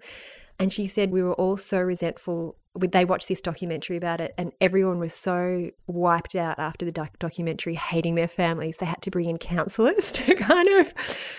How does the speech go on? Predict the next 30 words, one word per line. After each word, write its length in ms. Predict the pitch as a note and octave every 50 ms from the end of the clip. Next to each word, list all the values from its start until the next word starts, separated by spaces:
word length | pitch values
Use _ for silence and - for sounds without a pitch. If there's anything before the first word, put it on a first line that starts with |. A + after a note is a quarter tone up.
| - - - - _ _ -
to, 180 | A#3+ A3 A#3+ -
to 140 | - A#3
kind 280 | A3+ - A#3 A3+ C4+ F#4+
of 80 | G#4+ -
say 340 | - - A3 G3+ A#3+ F4
to 160 | F4 - D#4+ C#4
everyone, 460 | A3 G3+ G3+ G3 F#3+ F#3+ F3+ F#3 G#3
"Look, 260 | C4 B3+ - - - -
your 580 | - - - - - C3 D#3 G3+ A3 G3+ G3+ G3
family 420 | G3 - G#3 G#3 A#3+ C4+ B3 A3
aren't 140 | G3 E3 -
bad 240 | - E3 D#3 D3+ -
people. 580 | - B3+ D#4 D4+ - C#4 C#4 C4+ C4+ C4 C4 C4 - - - - - _ _ _ -
Everyone's 520 | G#3 A3+ C4 C4 B3 A#3 A3 G#3+ G3+ G3
doing 240 | G3+ G3 G3 F#3+ F#3+
the 60 | F3
best 220 | E3+ E3 - - -
that 100 | - -
they 100 | F3+ E3+
can, 460 | - - - E3+ E3+ E3+ E3 D#3+ -
and 120 | E3 E3+
that's, 200 | E3+ - - - - _ _ -
that, 140 | E3+ D#3+ - _ _ _
that 160 | - F3+ F3 F3+
is 180 | F#3+ G#3+ A3
all 160 | G3+ F3+ F3+ E3+
that 100 | - -
they 120 | E3 D#3+
can 200 | - - F3 E3+
do." 400 | E3+ E3 E3 E3 D#3+ F3 F3+ F#3